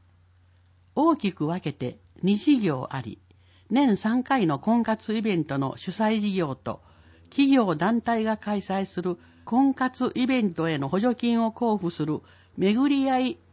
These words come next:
応援隊支援事業がある。昨年度は三回の主催事業で、男女合わせて延べ百四十七名が参加、二十八組のカッ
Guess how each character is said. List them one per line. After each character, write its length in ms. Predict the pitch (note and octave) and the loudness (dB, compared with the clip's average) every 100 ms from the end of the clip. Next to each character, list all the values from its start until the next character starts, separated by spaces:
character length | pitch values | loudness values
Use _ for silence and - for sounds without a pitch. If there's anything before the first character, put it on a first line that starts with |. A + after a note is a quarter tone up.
| _ - | _ 0
応 240 | A3+ C4 | 2 4
援 200 | C4 B3 | 4 0
隊 280 | - A#3 A#3 | 0 -4 -2
支 240 | - - | -4 -2
援 280 | B3+ B3+ A3+ | 0 0 0
事 160 | F#3 G#3+ | -2 -2
業 240 | F#3+ D#3+ | 0 0
が 180 | C3 B2+ - | -2 -6 -8
あ 100 | A#2 | -12
る。 140 | F#2+ - _ _ _ _ _ _ _ _ _ _ | -12 -18 _ _ _ _ _ _ _ _ _ _
昨 280 | - G#3+ - | -6 -4 2
年 220 | C4+ B3+ | 4 4
度 100 | E3 | 2
は 200 | D3 C#3 - _ - | 0 -4 -8 _ -6
三 280 | B3 C#4+ | 0 2
回 200 | C#4 D4 | 2 0
の 100 | F#3+ | 0
主 260 | D3+ - - | -2 -6 -4
催 160 | A3 G#3 | -2 -2
事 120 | F#3+ | -2
業 240 | E3+ C3+ | -4 -4
で、 200 | C3 B2+ _ - _ - | -6 -10 _ -20 _ -4
男 240 | A#3+ C#4 | 2 4
女 240 | G#3 F3+ - | 4 0 -2
合 120 | F#3+ | -2
わ 120 | A#3+ | -2
せ 120 | B3 D#3+ | -2 -6
て 260 | - A#2 _ - | -6 -10 _ -2
延 120 | A3 | 0
べ 180 | F3 - | 0 -4
百 260 | - G#3 C4+ | -8 -6 -2
四 240 | D4 C#4 | 2 2
十 100 | G3 | 2
七 260 | F3+ G#3 B3+ | 0 0 0
名 180 | G#3 C3+ | 0 -2
が 80 | B2 | -4
参 260 | - C3+ | -8 -8
加、 200 | A#2+ A#2+ _ _ _ _ _ _ _ - | -8 -12 _ _ _ _ _ _ _ 2
二 160 | C4 | 2
十 200 | B3 A#3+ | 4 0
八 320 | F3+ G3+ C4+ | 0 -2 -4
組 260 | C4 C4+ G#3+ | 0 2 2
の 100 | D#3+ | 0
カ 160 | - | -2
ッ 40 | G#3+ | -6